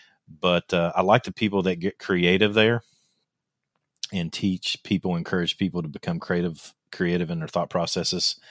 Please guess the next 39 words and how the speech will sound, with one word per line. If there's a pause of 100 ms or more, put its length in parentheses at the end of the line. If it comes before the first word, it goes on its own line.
(420)
But,
uh, (180)
I,
I've
been
there.
I've
done
thirty
days
twice
in
the
woods
with
nothing
but
a
knife. (580)
So
I,
I
really
like
watching
those
shows
back
then.
But (160)
other
than
that,
I
haven't (300)
watched
the
other
guys.